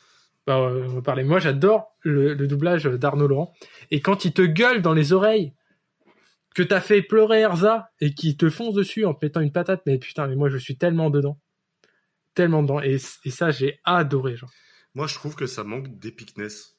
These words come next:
Speaker 2: en général, Fairy Tail. Genre, je trouve que dans les shonen, quand les personnages,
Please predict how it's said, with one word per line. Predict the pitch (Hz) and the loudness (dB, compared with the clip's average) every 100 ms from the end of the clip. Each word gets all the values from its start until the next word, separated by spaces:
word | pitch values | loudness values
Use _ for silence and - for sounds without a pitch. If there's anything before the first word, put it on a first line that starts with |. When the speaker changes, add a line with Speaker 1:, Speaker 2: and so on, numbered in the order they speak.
| _ - | _ -20
Speaker 2:
en | 104 | -8
général, | 127 123 110 107 107 _ 170 _ | -6 -4 -6 -6 -12 _ -20 _
Fairy | - 104 | -10 -10
Tail. | 101 92 - _ - _ - | -8 -12 -12 _ -20 _ -8
Genre, | 135 - | -8 -6
je | |
trouve | - 180 - | -6 -6 -4
que | 127 120 123 _ _ | -4 -4 -6 _ _
dans | 110 120 | -12 -8
les | 143 | -8
shonen, | 147 127 135 - - _ | -4 -4 -4 -8 -20 _
quand | 123 - | -18 -14
les | 107 | -14
personnages, | 147 143 151 147 131 | -12 -10 -6 -6 -6